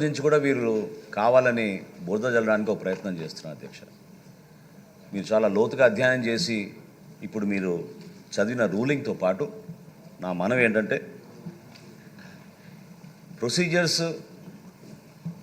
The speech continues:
సభలో జరిగే కార్యక్రమాల గురించి పూర్తి అధికారం మీకే ఉంది, అధ్యక్ష. అక్కడ వచ్చి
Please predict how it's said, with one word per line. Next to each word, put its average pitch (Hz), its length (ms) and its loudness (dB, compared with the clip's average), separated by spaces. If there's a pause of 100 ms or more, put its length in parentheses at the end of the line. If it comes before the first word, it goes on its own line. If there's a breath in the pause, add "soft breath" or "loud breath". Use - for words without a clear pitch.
(120)
సభలో 127 280 6 (100)
జరిగే 139 260 6 (220)
కార్యక్రమాల 127 600 2
గురించి 117 280 -6 (100)
పూర్తి 143 340 -6
అధికారం 117 380 2
మీకే 101 200 -4
ఉంది, 85 140 -6
అధ్యక్ష. - 260 -14 (3750)
అక్కడ 151 200 0 (520)
వచ్చి - 160 -6